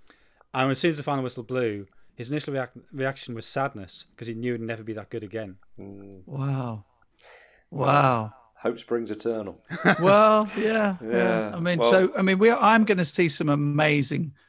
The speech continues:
Speaker 3: moments as a Spurs fan. I know I am, but that, that is
Speaker 2: Yeah.
Speaker 3: just un-,
Speaker 2: Special.
Speaker 3: unbearable. Yeah.
Speaker 2: Nihal, it's been an absolute pleasure, uh, talking to you about this game. It really has. I, <laughs>
Speaker 3: Thank you.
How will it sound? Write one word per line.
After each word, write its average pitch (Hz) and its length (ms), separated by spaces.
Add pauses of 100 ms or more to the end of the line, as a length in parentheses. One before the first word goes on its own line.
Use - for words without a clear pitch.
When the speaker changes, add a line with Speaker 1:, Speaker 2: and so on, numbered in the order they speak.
(500)
Speaker 3:
moments 127 520
as 120 120
a 127 80
Spurs 123 320
fan. 120 160
I 127 120
know 131 240
I 123 100
am, 123 200
but - 300
that, 151 240 (600)
that 139 260
is 131 300
Speaker 2:
Yeah. 135 180
Speaker 3:
just - 320 (1200)
un-, 151 200
Speaker 2:
Special. - 340
Speaker 3:
unbearable. 131 640
Yeah. 113 180 (360)
Speaker 2:
Nihal, 107 360
it's 104 100
been 110 180
an 110 120 (140)
absolute 123 500
pleasure, 101 360 (200)
uh, 95 280
talking 104 360
to - 60
you 104 60
about 104 240
this 101 160
game. 110 280
It 104 40
really 104 260
has. 98 260 (120)
I, 139 200
<laughs> 175 120
Speaker 3:
Thank - 300
you. 143 120